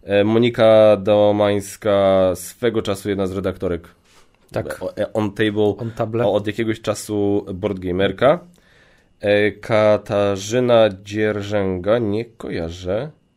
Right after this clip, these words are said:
Speaker 1: A, recenzentka na stronie Diceland pisze. Ewa Graniak-Wosinek, e, czyli Baba Jaga gra i czyta. Fanpage. Anna Karowicz, co my tu mamy? E, ale również recenzując paszówki i książki, kto czyta, nie pyta,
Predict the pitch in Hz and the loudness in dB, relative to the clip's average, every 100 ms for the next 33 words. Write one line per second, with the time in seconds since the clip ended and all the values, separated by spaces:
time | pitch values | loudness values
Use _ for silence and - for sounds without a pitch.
0 | _ - 135 123 120 120 120 120 113 - | _ -4 0 0 0 -4 -4 -4 -6 -6
1 | 104 95 85 82 - 113 113 _ _ - | -6 -2 -4 -4 -4 -4 -4 _ _ -14
2 | 92 - 101 135 _ _ _ _ _ _ | -12 -2 -2 -2 _ _ _ _ _ _
3 | - 123 117 117 107 104 107 104 101 107 | -2 -2 2 2 2 2 2 2 0 -2
4 | 87 98 101 - 104 98 95 95 - 98 | -6 -4 -6 -6 -4 -2 -2 -6 -4 -2
5 | 95 95 95 92 92 92 90 87 - 98 | 0 0 0 0 0 -2 -4 -6 -4 -4
6 | 92 90 90 95 98 98 95 92 90 92 | -2 -4 -4 0 0 2 2 0 -4 0
7 | 87 85 - 92 92 127 - _ _ _ | -2 -2 -8 -4 -2 -2 -8 _ _ _
8 | _ _ _ 95 90 87 95 120 - _ | _ _ _ -6 -6 -4 -4 -4 -12 _
9 | _ _ _ - 110 117 117 110 110 110 | _ _ _ -4 0 2 2 2 0 0
10 | 104 110 101 - - _ - 101 92 101 | 0 -4 -6 -10 -14 _ -12 -8 -8 -4
11 | 95 92 87 87 _ _ 98 95 95 92 | -2 -2 -4 -6 _ _ -4 0 0 0
12 | 95 92 92 98 95 98 95 104 98 101 | -2 -4 -10 -6 -2 0 0 -2 -6 -8
13 | 104 98 101 95 95 - - 95 - 120 | -10 -10 -10 -10 -14 -14 -14 -14 -8 -2
14 | 120 113 113 104 104 - 95 92 95 120 | -2 -2 -12 -10 -10 -12 -8 -6 -6 -6
15 | 117 120 117 | -2 0 0